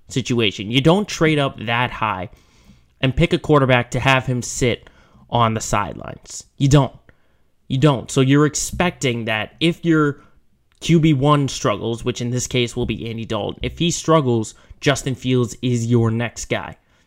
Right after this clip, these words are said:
He is your next guy. So I don't know what Chicago has planned for him, but I really think Chicago is a team to watch out for because they have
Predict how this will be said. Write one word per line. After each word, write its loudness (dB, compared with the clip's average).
He 0
is 0
your 2
next -4
guy. -4
So -18
I 2
don't 2
know 4
what 0
Chicago 0
has -6
planned -4
for -2
him, -4
but -8
I -8
really 2
think -2
Chicago 0
is 2
a 0
team -4
to -12
watch -6
out -8
for -10
because -10
they 2
have -2